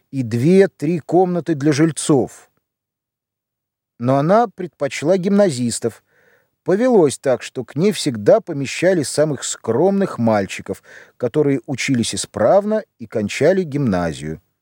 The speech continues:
На других же ученических квартирах значительная часть была таких, которые кочуют из одного учебного заведения в другое,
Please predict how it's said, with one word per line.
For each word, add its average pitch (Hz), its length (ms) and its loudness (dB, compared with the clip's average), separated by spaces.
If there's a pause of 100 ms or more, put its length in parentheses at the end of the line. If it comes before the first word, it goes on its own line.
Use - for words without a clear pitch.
(540)
На 123 140 -2
других 139 460 2
же 147 240 2 (240)
ученических 135 760 -2
квартирах 123 720 -2 (360)
значительная 160 720 0
часть 165 340 0
была 143 220 2
таких, 160 420 -6
которые 170 420 2
кочуют 233 760 0 (320)
из 135 160 0
одного 147 480 2
учебного 151 540 2
заведения 135 540 2
в 104 80 -6
другое, 156 580 4